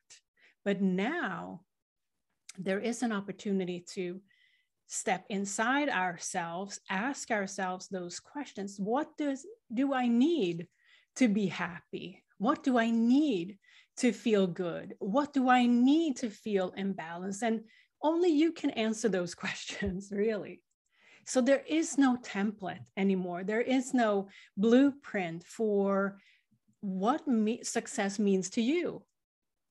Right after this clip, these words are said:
without going within and defining that for yourself. So what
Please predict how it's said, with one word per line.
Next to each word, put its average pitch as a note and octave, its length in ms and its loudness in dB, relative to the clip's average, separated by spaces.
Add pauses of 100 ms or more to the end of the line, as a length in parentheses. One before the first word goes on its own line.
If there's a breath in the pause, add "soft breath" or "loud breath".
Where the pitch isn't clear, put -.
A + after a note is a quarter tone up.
(100)
without F#3+ 540 -2 (200)
going B3+ 400 2
within F3+ 560 -4 (280 soft breath)
and G3 160 2
defining F#3 560 -4
that E3 320 -8
for F3+ 100 -10
yourself. - 680 -14 (1000 soft breath)
So B3 600 6 (380)
what A#3+ 200 0